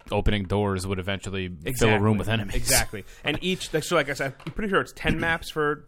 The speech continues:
Speaker 2: episode one. Each map has, like, secrets, too. Some of them are really smart and, like, you might not find them. So, like, there's one secret where you're going through, like, a dark, like, you're, you're, like, crawling through a hole and it's dark and you can only see where your flashlight is.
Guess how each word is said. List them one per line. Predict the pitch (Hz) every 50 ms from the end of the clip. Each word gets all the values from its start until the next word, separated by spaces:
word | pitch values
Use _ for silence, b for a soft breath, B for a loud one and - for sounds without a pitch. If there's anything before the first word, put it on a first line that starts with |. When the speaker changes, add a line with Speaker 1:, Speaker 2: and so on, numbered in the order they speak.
| -
Speaker 2:
episode | - 139 - 120 - 151 131
one. | 123 120 123 127 131 143 143 b b b b b -
Each | 147 147 139 -
map | 143 139 135 135 131 -
has, | 135 120 113
like, | 120 107 -
secrets, | - - - 123 117 - 139 147 151 - - - -
too. | - - 131 135 147 156 160 b b b b b b
Some | - - - 147 143
of | 151
them | 147 147
are | 143 135
really | 120 120 123 131 135 127 127 123 117
smart | - - - - 127 117 117 120 120 127 -
and, | 127 117
like, | 107 101 104 104
you | 107 104
might | 98 104 98 104 - -
not | 107 104 -
find | - - 107 95 107 113 120
them. | 120 127 135 135 131 131
So, | - 127 123
like, | 117 110 104 101 - - - _ _ _ _ _ _ _ _ _
there's | 143 139 127 123
one | 131 139 143 143 131
secret | - - 143 120 135 135
where | 120 120
you're | 120 120
going | 113 120 127 123 117
through, | - - 127
like, | 117 113 - 110
a |
dark, | 104 - - 104 107 113 110 123
like, | 127 131 -
you're, | 131 139 131
you're, | 131 131 139 135
like, | 127 123 120 -
crawling | - - - 151 135 131 127 120
through | - - 127 110
a | 104
hole | 98 120 127 120 117 107 101 104
and | 107 104
it's | 92 - -
dark | - - 113 101 98 - - - - - -
and | - 117 117
you | 123 127
can | - 131 - -
only | 131 123 120 117
see | 110 - - 123
where | 110 107
your | 101 98
flashlight | - - - 110 110 104 - - 107 95 90 -
is. | 92 87 82 -